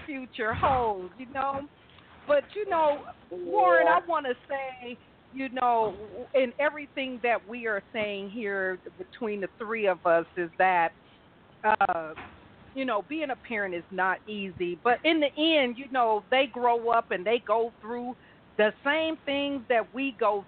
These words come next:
Speaker 1: through that cause us to have to challenge every one of our vulnerabilities. And once they wake up and realize, and I'm talking for myself at this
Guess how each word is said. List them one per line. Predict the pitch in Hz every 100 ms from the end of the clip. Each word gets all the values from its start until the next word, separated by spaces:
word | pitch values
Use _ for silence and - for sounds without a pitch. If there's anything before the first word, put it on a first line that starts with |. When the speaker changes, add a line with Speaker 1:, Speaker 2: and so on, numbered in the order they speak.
| -
Speaker 1:
through | 208 202 196 196 -
that | 202 190
cause | - 240 240 233 220
us | 214 214 - -
to | 214 180 -
have | 208 220 -
to | 175 -
challenge | 220 196 175 165 -
every | 214 233 220 233 208
one | 208 202
of | 180 196
our | 190 180 160
vulnerabilities. | 196 190 180 - 202 180 156 143 135 - - -
And | 220 226
once | 330 349 -
they | 269 262
wake | 220 240 -
up | 240 -
and | 156
realize, | 165 220 214 208 202 190 196 190 - -
and | - 190
I'm | 190 -
talking | 254 - 196 -
for | -
myself | - - 480 190 -
at | -
this | -